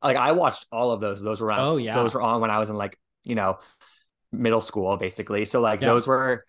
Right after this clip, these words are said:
Speaker 1: those were big. But, yeah, I think that Bravo has now, like,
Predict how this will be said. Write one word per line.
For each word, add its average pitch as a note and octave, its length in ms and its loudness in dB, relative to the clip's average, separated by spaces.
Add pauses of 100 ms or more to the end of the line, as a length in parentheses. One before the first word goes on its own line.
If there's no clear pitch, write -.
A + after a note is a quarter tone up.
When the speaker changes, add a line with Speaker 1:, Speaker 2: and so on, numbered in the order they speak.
(400)
Speaker 1:
those C3 240 2
were B2+ 60 2
big. G2+ 260 -4
But, C3 240 -2
yeah, B2+ 160 2
I G#2+ 60 -2
think A2+ 140 -8
that A2+ 200 -4
Bravo A2+ 460 2
has G2+ 140 -8
now, F#2+ 320 -4
like, F#2 320 -6